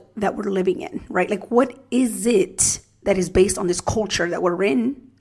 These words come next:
versus what is coming from God, what he wants for us, right? Like, what he thinks about me, what he wants me to do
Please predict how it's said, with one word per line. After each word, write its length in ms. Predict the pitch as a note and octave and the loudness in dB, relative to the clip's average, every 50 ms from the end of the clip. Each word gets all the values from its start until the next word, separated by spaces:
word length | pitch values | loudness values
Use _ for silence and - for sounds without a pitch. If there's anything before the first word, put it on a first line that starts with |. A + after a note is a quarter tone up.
| _ _ - | _ _ 0
versus 800 | G#3 A3+ C4 - - - - F#3 F3+ F3+ F#3 F#3 - - - _ _ _ _ _ _ _ _ _ _ _ | 2 2 2 2 0 2 4 6 6 6 4 0 -6 -10 -14 _ _ _ _ _ _ _ _ _ _ _
what 360 | - G#3 G#3+ A3 A#3 A#3+ - - - _ _ - - | -2 0 2 2 2 0 -4 -8 -18 _ _ -6 -6
is 120 | A#3 - | -4 -4
coming 240 | - - G#3+ A3 A3 | -2 -2 0 0 -2
from 200 | G#3 - - F3+ | -2 -4 -6 -6
God, 180 | G3 F#3 - - | -4 -4 -2 -2
what 160 | F#3+ G#3 - | 0 -2 -2
he 140 | - A#3+ G#3 | -2 -4 -4
wants 280 | - A#3 A3 - - | -2 -2 -2 -2 -4
for 280 | - - - A3 G3+ - | -6 -6 -6 -6 -6 -6
us, 320 | - - - - - - | -8 -10 -12 -12 -8 -6
right? 120 | - F#3 F#3+ | -4 -2 -2
Like, 160 | F#3+ F#3 - | -2 -2 -2
what 300 | A#3+ A3+ B3+ D4 - - | 0 0 0 0 0 -4
he 300 | - - - C4 A#3 A3+ | -8 -8 -6 -4 -6 -6
thinks 360 | - - A3+ A3 A3 - - | -6 -6 -4 -4 -2 -2 -2
about 300 | G#3 G3 F3+ - - G3+ | -2 -2 -2 -2 -2 -4
me, 380 | F#3 F#3+ F#3+ G#3 G#3 - - - - - - - - - - | -2 -2 0 0 -2 -2 -6 -12 -16 -18 -18 -18 -20 -18 -10
what 460 | - G3 G#3+ B3 D4 D#4 - - - _ _ _ _ _ _ _ _ _ _ _ _ _ _ - - | -6 -2 0 0 0 0 -2 -4 -10 _ _ _ _ _ _ _ _ _ _ _ _ _ _ -20 -8
he 160 | - A#3 A3+ | -4 -4 -2
wants 400 | G3 F3+ F#3 F#3+ A#3+ C4 - - | 0 0 0 0 0 0 0 0
me 100 | A#3 G3+ | -2 -2
to 80 | F3+ F3 | -2 -2
do 560 | E3 E3 - G3+ A#3+ A#3 F3+ F#3+ F3 - | -4 -2 0 0 0 0 0 -4 -6 -10